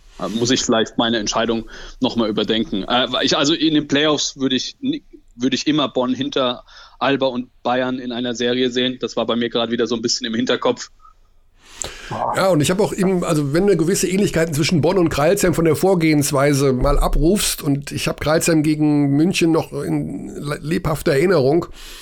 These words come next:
Speaker 2: Ich kann mir vorstellen, wenn es jetzt am nächsten Wochenende Bonn gegen Bayern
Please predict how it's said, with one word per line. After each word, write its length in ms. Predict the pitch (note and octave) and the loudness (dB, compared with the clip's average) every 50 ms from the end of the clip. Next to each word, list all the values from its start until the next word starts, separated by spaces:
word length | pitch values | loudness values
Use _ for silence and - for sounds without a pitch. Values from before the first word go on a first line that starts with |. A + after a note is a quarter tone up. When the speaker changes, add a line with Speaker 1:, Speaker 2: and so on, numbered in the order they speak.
| - - - - - - - - | -18 -20 -20 -20 -20 -20 -10 -2
Speaker 2:
Ich 100 | - - | 0 2
kann 120 | - F#3+ | 2 2
mir 100 | F#3 D3+ | 2 2
vorstellen, 400 | - E3 F3 E3 C#3+ G3 E3+ D3 | 2 2 0 2 2 2 2 2
wenn 160 | D#3 E3 E3+ | 4 2 2
es 140 | D#3+ - - | 0 0 0
jetzt 200 | E3 E3 - - | -2 -2 -2 0
am 80 | D3 C#3 | 0 2
nächsten 360 | D3 E3+ E3+ - - D3+ D3+ | 2 2 2 0 -2 0 0
Wochenende 300 | E3 D3 D#3 D#3 D3 C3+ | 2 2 2 2 2 2
Bonn 320 | A#2+ C3+ E3 G3+ A3 G3+ | 2 2 2 4 4 4
gegen 360 | D3 D3 C#3 C#3+ C3+ B2+ A#2+ | 4 4 4 4 4 2 2
Bayern 560 | B2+ C3+ D3 D3 C3+ C3+ C3+ C3 B2+ B2 - | 2 2 4 4 4 4 4 2 0 -2 -4